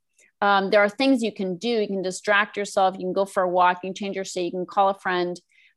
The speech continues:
But to me, we have to, w-, it's, it's not gonna be enough, 'cause when you have a food craving, i-,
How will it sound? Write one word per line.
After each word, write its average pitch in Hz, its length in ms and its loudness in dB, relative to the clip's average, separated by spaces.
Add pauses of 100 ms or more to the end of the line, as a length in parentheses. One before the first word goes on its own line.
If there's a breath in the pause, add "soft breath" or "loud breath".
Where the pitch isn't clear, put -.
(120)
But 226 300 4
to 247 140 0
me, 240 400 2
we 214 160 0
have 254 380 0
to, 226 160 2 (200)
w-, 214 340 -8
it's, 202 380 -6
it's 226 180 -2
not 262 280 4
gonna 240 120 -4
be 208 120 0
enough, 196 320 -2
'cause 190 160 -10
when 208 80 -4
you 233 100 0
have 254 120 -2
a 247 180 0
food 240 200 -2
craving, 190 600 0 (100)
i-, 190 140 0